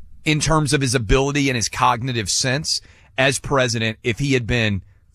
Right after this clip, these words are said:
fifty-five years old when he ran for president basically the first time back in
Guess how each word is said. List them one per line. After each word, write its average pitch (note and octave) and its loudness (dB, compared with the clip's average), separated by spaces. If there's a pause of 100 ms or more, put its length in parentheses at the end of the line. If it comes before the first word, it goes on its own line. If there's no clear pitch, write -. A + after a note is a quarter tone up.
(120)
fifty-five C3 2
years G2 -4
old G2 -2
when A2+ -2
he G#2+ 0
ran G#2+ 0
for A2 -4
president G#2+ 0
basically G#2 0
the F2+ -2
first A2+ 0
time G#2 2
back F#2 0
in F2+ -2